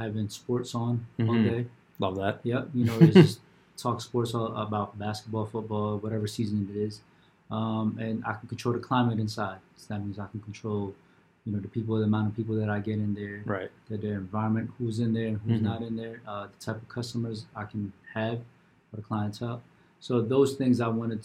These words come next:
Speaker 1: to, to kinda just forego and, and pretty much just see what I had.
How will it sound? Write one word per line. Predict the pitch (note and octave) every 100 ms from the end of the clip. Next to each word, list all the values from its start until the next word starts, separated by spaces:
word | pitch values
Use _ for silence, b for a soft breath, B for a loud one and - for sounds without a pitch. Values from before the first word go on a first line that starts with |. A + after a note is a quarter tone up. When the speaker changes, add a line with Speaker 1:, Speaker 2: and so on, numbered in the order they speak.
| -
Speaker 1:
to, | A#2 A2 G#2 - - _ _ _ _ -
to | -
kinda | C3 B2 A2
just | G#2+ -
forego | A#2+ A2 A2+ G#2+
and, | G#2+ G2+ F#2+ - _ _ _ _ _ _ A#2
and | A2+ G#2+
pretty | B2
much | B2 B2 -
just | A#2 G#2+ - - _ _ _
see | - C3
what | B2
I | A#2+
had. | A#2 C#3 G2+